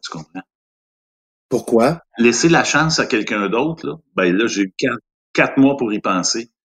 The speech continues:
Speaker 1: Puis, euh,
Speaker 2: <laughs>
Speaker 1: puis, puis il faut le faire à un moment donné. Puis je suis sûr que tu penses ça, toi aussi. On a été chanceux, José Lito, toi et moi.
Speaker 2: Oui,
Speaker 1: Ce qu'on
Speaker 2: absolument.
Speaker 1: voulait dans la vie pas mal, tu sais. Ben, à un moment donné, moi, il y a des jeunes acteurs qui reviennent sur, qui viennent sur District, puis j'essaie de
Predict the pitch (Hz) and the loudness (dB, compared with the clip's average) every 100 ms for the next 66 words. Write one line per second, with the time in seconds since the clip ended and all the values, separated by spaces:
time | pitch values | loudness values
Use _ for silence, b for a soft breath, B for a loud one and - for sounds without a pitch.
0 | _ _ - 349 294 - 202 196 190 180 | _ _ 2 2 4 2 2 0 2 0
1 | - - - 233 330 269 - 349 - 151 | -2 -8 -6 -6 -2 -2 0 0 0 2
2 | 143 139 104 95 92 87 85 85 95 _ | 2 2 0 0 0 -2 -2 -4 -6 _
3 | _ _ - 123 - 240 277 160 - - | _ _ -4 -2 2 2 2 2 -2 0
4 | 135 117 - 135 123 - 113 123 139 170 | 0 0 0 0 -2 -2 2 2 2 0
5 | 165 170 135 - 170 107 90 95 82 117 | 0 0 0 0 0 -2 -4 -6 -4 -4
6 | 113 104 101 120 139 135 110 80 - - | -2 0 4 6 6 6 2 -2 -6 -2
7 | - 120 131 113 - 123 120 113 143 139 | 2 2 2 4 2 0 -4 -4 -2 0
8 | 117 123 139 123 - 139 B B B B | 2 2 0 -2 -6 -8 B B B B
9 | B 117 117 113 135 131 131 120 147 147 | B 0 2 2 2 2 2 2 2 2
10 | 117 107 117 113 135 131 120 - 139 139 | 2 0 -2 0 0 0 -2 0 0 0
11 | 135 107 120 123 117 120 87 - 107 127 | -2 -2 0 0 0 -2 -8 -8 0 0
12 | - 113 101 98 - 120 131 95 95 - | 0 -2 -2 -4 -2 -4 -4 -4 -2 0
13 | 131 117 | 0 -2